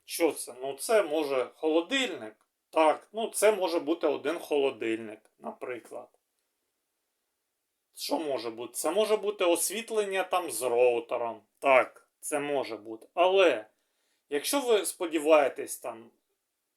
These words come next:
е, потужний якийсь комп'ютер, мікрохвильовки, чайники, витяжки і так далі. І я вже мовчу про,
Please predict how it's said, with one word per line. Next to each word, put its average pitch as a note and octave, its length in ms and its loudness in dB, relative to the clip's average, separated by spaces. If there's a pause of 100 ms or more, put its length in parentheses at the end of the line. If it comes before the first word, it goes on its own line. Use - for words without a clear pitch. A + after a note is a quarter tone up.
(240)
е, A2+ 540 -8 (240)
потужний F#3+ 580 -6
якийсь F3 500 -4
комп'ютер, C3+ 960 -4 (640)
мікрохвильовки, D#3 1500 2 (400)
чайники, D3+ 1080 2
витяжки D3+ 1080 -4 (420)
і D#3+ 100 -8
так F#3+ 280 4
далі. F#3+ 680 2
І F#3+ 320 -4
я G3 140 8
вже F#3+ 220 0
мовчу F#3+ 480 -6
про, E3+ 640 4